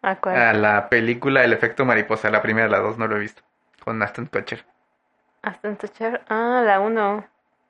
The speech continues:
Speaker 1: ¿Por qué?
Speaker 2: Porque él escribía en su diario.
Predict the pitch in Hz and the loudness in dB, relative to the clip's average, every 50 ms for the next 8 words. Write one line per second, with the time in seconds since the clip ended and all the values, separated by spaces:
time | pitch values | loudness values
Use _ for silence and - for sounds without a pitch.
0 | _ _ - 233 226 - - 269 294 330 392 - - _ _ _ _ _ - - | _ _ 0 0 2 2 2 2 2 2 0 -2 -8 _ _ _ _ _ -16 -16
1 | - - - 143 135 - 160 151 160 156 165 156 - 143 139 131 139 147 147 139 | -4 0 2 2 4 4 4 6 6 4 2 2 0 0 2 4 4 4 2 2
2 | - - 131 123 123 127 135 131 120 113 - | -2 -4 -2 2 4 4 4 4 2 0 -4